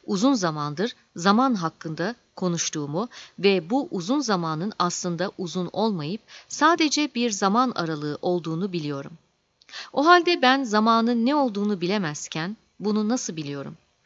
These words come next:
Yoksa bildiğim bir şeyi ifade etmeyi mi bilemiyorum? Vah bana, bilmediğim şeyin ne olduğunu bile bilemiyorum. İşte Tanrım, şimdi senin huzurundayım çünkü yalan söylemiyorum. Dilim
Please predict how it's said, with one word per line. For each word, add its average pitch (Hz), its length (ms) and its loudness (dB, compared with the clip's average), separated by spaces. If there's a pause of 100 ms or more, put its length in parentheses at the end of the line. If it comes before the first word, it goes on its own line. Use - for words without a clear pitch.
(260)
Yoksa 277 520 2 (260)
bildiğim 233 460 2
bir 285 120 2
şeyi 247 340 -2
ifade 220 520 0
etmeyi 208 380 -2
mi 190 140 0
bilemiyorum? 147 580 -8 (340)
Vah 196 180 2 (100)
bana, 147 260 -8 (360)
bilmediğim 214 540 4
şeyin 202 340 0
ne 233 60 2
olduğunu 175 440 0
bile 170 240 -2 (200)
bilemiyorum. 147 500 -2 (520)
İşte 359 300 4
Tanrım, 165 420 -2 (400)
şimdi 330 360 2
senin 254 360 2
huzurundayım 170 640 -4 (260)
çünkü 226 280 0
yalan 180 380 0
söylemiyorum. 156 760 -4 (480)
Dilim 254 360 2